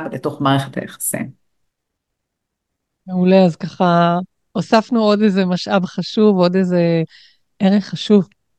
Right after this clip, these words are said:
Speaker 2: אה, לשיחה הזאת. אז אני רוצה, אורי, להודות לך,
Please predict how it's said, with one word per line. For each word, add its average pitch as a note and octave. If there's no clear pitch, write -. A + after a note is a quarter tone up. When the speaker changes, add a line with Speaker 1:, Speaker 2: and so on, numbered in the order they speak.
Speaker 2:
אה, E3+
לשיחה E3
הזאת. F#3
אז E3+
אני F3
רוצה, F#3+
אורי, G3
להודות F3+
לך, -